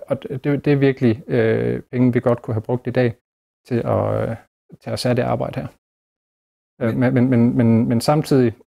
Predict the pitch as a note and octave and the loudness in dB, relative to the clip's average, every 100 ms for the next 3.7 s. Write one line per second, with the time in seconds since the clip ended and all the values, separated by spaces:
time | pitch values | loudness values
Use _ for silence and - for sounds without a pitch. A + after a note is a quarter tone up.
0 | _ - A#2+ - _ - B2+ - - - | _ -6 -6 -6 _ -6 -6 -6 -8 -4
1 | D3 D#3+ C#3+ A#2+ C3 A#2 - _ _ A#2+ | 0 2 2 2 2 0 -4 _ _ -2
2 | A2 A2 G#2+ G#2+ A2 A#2 A2+ A2 - A2 | 2 2 2 0 -2 -4 -4 -4 -4 -4
3 | - C3+ C3 A2+ G#2+ A2 | 0 0 2 2 2 0